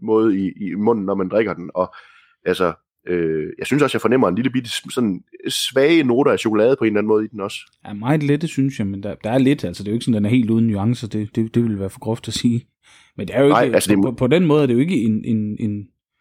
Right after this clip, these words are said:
Speaker 2: stor øl, eller meget nuanceret øl, eller sådan noget. Det er jo ligesom den anden, en, en,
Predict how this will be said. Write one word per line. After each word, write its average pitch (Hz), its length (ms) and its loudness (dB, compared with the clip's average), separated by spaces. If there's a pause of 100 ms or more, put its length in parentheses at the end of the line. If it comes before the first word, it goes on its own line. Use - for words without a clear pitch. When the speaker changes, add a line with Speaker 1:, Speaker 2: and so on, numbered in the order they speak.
(360)
Speaker 2:
stor 151 500 0
øl, 117 260 0
eller 87 180 -6
meget 123 400 2
nuanceret 107 640 0
øl, 113 180 -2
eller 98 160 -6
sådan 110 120 -10
noget. 101 120 -8
Det 98 80 -6
er 135 60 4
jo 127 280 2
ligesom 135 400 0
den 104 100 0
anden, 123 180 2
en, 104 280 0
en, 107 120 -6